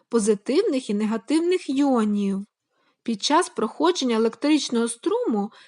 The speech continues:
через електроліт хімічні складові електроліту осідають на електродах або виділяються в газоподібному стані.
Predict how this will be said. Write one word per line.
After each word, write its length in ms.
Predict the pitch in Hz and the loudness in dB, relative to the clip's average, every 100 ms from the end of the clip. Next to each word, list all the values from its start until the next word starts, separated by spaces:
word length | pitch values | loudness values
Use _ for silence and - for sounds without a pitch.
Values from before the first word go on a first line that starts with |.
| _ | _
через 340 | - 294 294 | 0 0 2
електроліт 840 | 302 330 - 349 339 247 196 196 _ _ _ | 2 2 2 4 4 4 0 -6 _ _ _
хімічні 560 | - 247 285 320 - 214 | -2 0 2 0 0 -2
складові 520 | - 220 208 226 285 | 0 -2 2 2 4
електроліту 840 | 254 214 - 220 220 269 440 247 | 2 0 -2 -2 2 4 4 2
осідають 800 | 214 - 311 254 240 202 190 196 _ _ - | -2 0 0 2 2 2 -2 -6 _ _ -6
на 200 | 214 220 | -2 0
електродах 1000 | 320 349 - 349 277 220 208 208 208 - _ _ _ | 0 0 0 4 4 2 0 -2 -6 -14 _ _ _
або 280 | 226 208 302 | 0 2 2
виділяються 880 | 233 196 208 202 226 359 330 - 196 | 2 0 -2 0 0 0 0 -2 -4
в 40 | |
газоподібному 1040 | 208 262 240 220 202 196 285 339 330 311 | -2 0 0 -2 -4 0 0 2 0 -2
стані. 840 | 320 - 214 196 190 196 180 214 | -4 -4 -2 -2 -2 -4 -8 -12